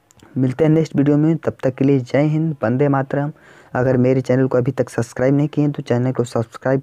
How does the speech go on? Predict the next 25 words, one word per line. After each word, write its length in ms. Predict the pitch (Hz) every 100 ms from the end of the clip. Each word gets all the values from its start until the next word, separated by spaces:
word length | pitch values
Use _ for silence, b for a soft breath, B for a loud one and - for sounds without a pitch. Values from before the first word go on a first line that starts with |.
| -
कर 100 | 156
सकते 340 | - 156 -
हैं 180 | 131 131 B B B B 139
और 160 | 135
वीडियो 300 | 127 131 151
को 120 | 147 127
लाइक 280 | 123 143 -
कर, 180 | 135 - - _ _ -
कर 120 | 143
सकते 300 | 139 123 -
हैं 100 | 143
तो 140 | 131 120
वीडियो 280 | 120 131 127
को 140 | 120
लाइक 300 | 104 143 -
कर 160 | - 143
सकते 300 | 135 - 139
हैं 120 | 143
और 220 | 123 127
वीडियो 260 | 123 131 131
को 80 |
शेयर 300 | 120 - 147
कर 160 | 156 127
सकते 320 | - - 131
हैं। 180 | 139